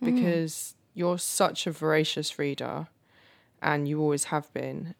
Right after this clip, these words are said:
Speaker 2: And I was just wondering, like, how that started out for you, like, when you were little, and what kind of things you were reading, and,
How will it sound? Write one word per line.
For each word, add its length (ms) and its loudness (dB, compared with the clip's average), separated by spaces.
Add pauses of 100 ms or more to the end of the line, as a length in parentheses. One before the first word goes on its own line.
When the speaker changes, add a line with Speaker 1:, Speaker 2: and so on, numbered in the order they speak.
Speaker 2:
And 160 0
I 60 2
was 100 -2
just 160 -6
wondering, 240 0
like, 140 -6
how 240 4
that 280 -4
started 440 2
out 240 4
for 100 -4
you, 320 0
like, 320 -2
when 140 0
you 80 0
were 80 0
little, 420 -2
and 140 -2
what 140 -4
kind 140 -6
of 60 -6
things 220 -2
you 80 -2
were 40 -2
reading, 460 -2
and, 240 -6